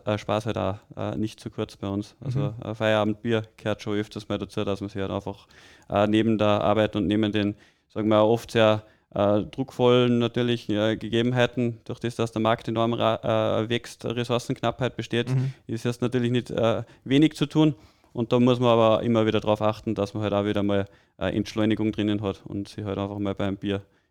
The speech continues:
Speaker 1: über was anderes unterhalten kann.
Speaker 2: Ich glaub, das ist auch wichtig, dass, dass man vor allem die Mitarbeiter ein bisschen einen Ausgleich gibt. Ähm, was, ähm,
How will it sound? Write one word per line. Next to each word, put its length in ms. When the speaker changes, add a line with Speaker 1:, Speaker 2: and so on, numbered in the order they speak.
Speaker 1:
über 240
was 120
anderes 240
unterhalten 500
kann. 140
Speaker 2:
Ich 100
glaub, 140
das 120
ist 40
auch 40
wichtig, 240
dass, 200
dass 140
man 80
vor 80
allem 80
die 80
Mitarbeiter 480
ein 40
bisschen 180
einen 80
Ausgleich 340
gibt. 260
Ähm, 220
was, 440
ähm, 440